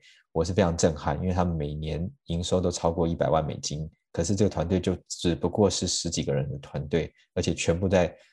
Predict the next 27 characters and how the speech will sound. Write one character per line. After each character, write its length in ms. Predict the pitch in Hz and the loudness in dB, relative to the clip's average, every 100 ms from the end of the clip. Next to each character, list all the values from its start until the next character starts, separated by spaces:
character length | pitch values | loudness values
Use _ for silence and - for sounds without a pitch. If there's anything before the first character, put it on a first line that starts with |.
| _ - | _ 2
拉 120 | 95 | 2
脱 220 | 92 98 92 | 4 4 6
维 160 | 78 | 6
亚 140 | 85 80 | 4 2
的 140 | 71 | 0
乡 300 | - 82 80 | 0 0 0
村， 320 | - 76 76 - - | -6 -6 -6 -10 -10
而 80 | 82 | -4
且 140 | 82 | -2
没 140 | 80 | 4
有 100 | 104 | 4
办 200 | 90 92 | 6 4
公 140 | 82 85 | 2 -2
室， 260 | - 87 78 | -2 -4 0
一 120 | 113 | 2
年 240 | 92 82 | 2 2
就 260 | 82 92 78 - - _ | 4 4 4 -2 -20 _
几 160 | - 82 | -4 -2
次， 460 | - - 104 85 - _ - - | 0 2 4 2 -6 _ -18 -4
一 80 | 90 | 0
次 240 | - 117 | 4 4
是 300 | 101 107 107 | 4 4 4
Atlassian 500 | - 82 92 - 80 | 6 6 4 4 0
的 180 | 80 76 | 4 4
高 160 | 76 87 | 4 2
峰 160 | 90 | 2
会、 220 | 87 87 | 2 0